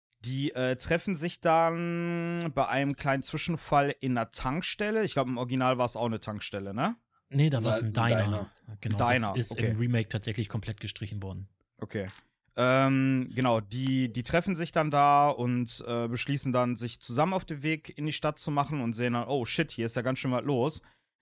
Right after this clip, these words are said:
Speaker 1: Hier ist grad die, äh, Zombie-Apokalypse ausgebrochen. Ja, die beiden werden dann separiert bei einem Unfall mit einem L K W, der dann noch explodiert, und beide bahnen sich halt den Weg zum R P D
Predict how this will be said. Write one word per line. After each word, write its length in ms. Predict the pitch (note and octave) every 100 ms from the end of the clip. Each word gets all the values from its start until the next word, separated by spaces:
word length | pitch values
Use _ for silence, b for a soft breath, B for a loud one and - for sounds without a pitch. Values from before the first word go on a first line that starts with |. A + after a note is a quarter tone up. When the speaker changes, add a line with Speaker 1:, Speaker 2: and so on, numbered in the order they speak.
| -
Speaker 1:
Hier 140 | A#2
ist 160 | A#2+ -
grad 240 | B2+ -
die, 180 | B2 B2
äh, 200 | A2+ A2+
Zombie-Apokalypse 960 | - D#3 E3 G#2 - B2+ A#2 A#2 - B2
ausgebrochen. 840 | A2+ A#2 B2+ G#2 G#2+ C#3 D3+ F#3 b b b b
Ja, 100 | A2+
die 80 | B2+
beiden 300 | B2 D3+ D#3+
werden 240 | D3 C#3+ C3+
dann 260 | C3+ C3+ B2
separiert 600 | B2 - C#3 A2+ F3+ F3+
bei 160 | B2+
einem 300 | B2+ C3 B2+
Unfall 560 | C3 D3 - C#3+ C3 B2
mit 160 | B2 A#2+
einem 160 | A#2+
L 160 | B2 E3+
K 200 | F3+ D#3
W, 180 | E3 D#3+
der 160 | D#3+
dann 160 | D3+ D3+
noch 120 | D3
explodiert, 680 | D3+ - - C#3+ B2+ C#3+ C#3
und 240 | B2+ A2+
beide 280 | A#2+ B2+ C#3+
bahnen 300 | A#2+ B2 C#3
sich 180 | C3 -
halt 200 | C3 B2+
den 120 | A2+
Weg 200 | B2+ -
zum 120 | A#2+
R 140 | G#2 A2+
P 160 | A#2
D 320 | G#2+ F3 B3+